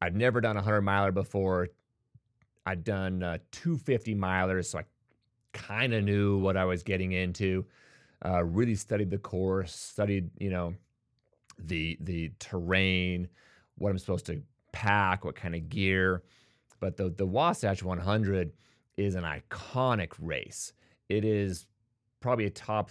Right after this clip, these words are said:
three, at least a top five most desirable hundreds to run in the country. Uh, it's, it's, it's a hundred milers through the Wasatch Front. Uh, starts in, in Kaysville, Utah,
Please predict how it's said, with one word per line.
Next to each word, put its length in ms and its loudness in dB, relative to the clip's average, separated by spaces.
three, 360 2
at 80 -2
least 240 -2
a 60 0
top 420 -6
five 760 0
most 360 2
desirable 840 2
hundreds 720 -2
to 240 -4
run 560 0
in 240 -2
the 100 -4
country. 800 -4
Uh, 440 0
it's, 240 -2
it's, 260 -6
it's 480 -8
a 40 -18
hundred 440 0
milers 580 2
through 120 -4
the 60 -4
Wasatch 640 -2
Front. 520 -4
Uh, 320 -2
starts 400 -2
in, 480 -2
in 220 -4
Kaysville, 640 -2
Utah, 540 -2